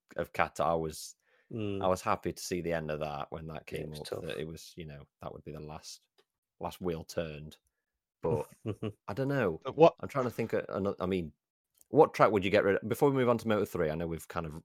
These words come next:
Speaker 1: gone off on a bit of a tangent, but what track would you get rid of on the, let's say, next year's provisional calendar? If you could get rid of one, what would it be?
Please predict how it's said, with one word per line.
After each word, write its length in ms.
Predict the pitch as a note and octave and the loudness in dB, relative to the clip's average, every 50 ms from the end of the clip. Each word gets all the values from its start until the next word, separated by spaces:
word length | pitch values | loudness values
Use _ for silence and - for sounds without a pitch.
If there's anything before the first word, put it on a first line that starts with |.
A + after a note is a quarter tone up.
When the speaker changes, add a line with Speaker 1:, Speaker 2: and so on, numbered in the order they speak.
| _ - | _ -4
Speaker 1:
gone 140 | - - F2 | -4 -4 -2
off 200 | E2 D#2+ - - - - | -4 -8 -10 -12 -8 -8
on 100 | D#2+ D#2 | -8 -6
a 40 | |
bit 140 | C#2 - - | -6 -8 -8
of 100 | D#2 D2+ | -8 -8
a 180 | E2 D#2+ D#2 - _ - | -10 -12 -12 -14 _ -4
tangent, 400 | - E2+ E2 D#2 - D2 - - | -4 -4 -2 -4 -8 -12 -8 -6
but 100 | F2 D2+ | -2 2
what 200 | G2+ G#2 G#2+ - | 4 4 4 4
track 180 | - - G2+ - | 4 0 2 2
would 220 | F#2+ F2 D#2+ D2 | 2 0 -2 0
you 100 | F#2+ F#2 E2 | -2 0 2
get 160 | F#2 E2+ - | 2 2 4
rid 140 | F2+ F2 D#2+ | 2 2 2
of 240 | D2+ D2+ D2+ - - - - | 0 -4 -6 -12 -8 -2 0
on 180 | F#2+ F2 E2+ D#2+ | 0 0 0 0
the, 240 | E2 E2 E2+ F2 - _ _ _ _ - | -2 -2 -4 -6 -10 _ _ _ _ 0
let's 160 | A#2 A2+ - | 0 0 2
say, 320 | - G2+ F2+ E2+ E2 - _ _ _ _ _ _ _ _ _ _ _ _ _ _ _ _ - _ _ _ _ _ _ - | 2 2 2 0 -2 -6 _ _ _ _ _ _ _ _ _ _ _ _ _ _ _ _ -20 _ _ _ _ _ _ -2
next 400 | G#2+ A2 G#2+ - - - - G2+ | 2 2 2 2 0 -4 -2 -2
year's 300 | F2+ E2 E2 E2+ D#2+ - | -2 0 -2 -4 -6 -6
provisional 380 | - F2+ F2 E2 - F#2 E2+ | -6 -4 -4 -4 -4 -4 -6
calendar? 400 | - - F2+ E2 D2+ C#2+ C#2 D2+ F2+ | -2 -2 -2 -2 -2 -6 -10 -10 -12
If 140 | - - | -12 -10
you 40 | - | -8
could 100 | - F#2 | -4 0
get 140 | - G#2+ E2 | 2 2 2
rid 220 | F#2+ G2+ G#2 F2 E2+ | 4 4 4 4 2
of 120 | E2 D#2 | 0 -2
one, 300 | F2 E2 C#2+ D2+ D#2 E2+ | -2 -2 -2 -4 -8 -8
what 120 | E2+ D#2+ C#2+ | -6 -6 -6
would 140 | D#2+ D2+ | -8 -10
it 80 | - - | -10 -10
be? 260 | E2 D#2+ D2+ D#2 - | -10 -10 -10 -10 -14